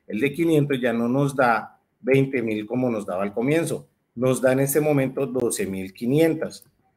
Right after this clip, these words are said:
Uno de mil ya no nos da, eh, em, esto se los estoy mostrando en paquetes, este lo tenía, era en paquete a cuotas. Pongámoslo con el paquete de contado. El paquete de contado hoy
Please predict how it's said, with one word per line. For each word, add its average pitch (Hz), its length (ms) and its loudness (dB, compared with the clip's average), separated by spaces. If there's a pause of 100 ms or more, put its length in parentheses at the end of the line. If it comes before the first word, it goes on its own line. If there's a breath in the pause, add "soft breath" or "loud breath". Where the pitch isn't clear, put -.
(580)
Uno 156 300 6
de 156 100 10
mil 143 420 2 (160)
ya 127 200 2
no 135 160 2
nos 143 200 0
da, 135 460 2 (220)
eh, 117 440 -2 (120)
em, 120 400 -4
esto 156 340 -4
se 185 80 -4
los 143 220 -2
estoy 120 240 -8
mostrando 170 680 -4 (260)
en 123 200 -6
paquetes, 143 680 -6
este 143 280 -2
lo 147 160 -2
tenía, 107 320 -4
era 123 80 0
en 131 80 -6
paquete 104 340 -8
a 104 100 -4
cuotas. - 380 -8 (500)
Pongámoslo 127 540 4
con 123 180 -2
el 107 80 -6
paquete 110 640 -6
de 113 160 -6
contado. 98 480 -6 (420)
El 107 140 -6
paquete 147 380 0
de 175 120 0
contado 147 580 2
hoy 156 360 2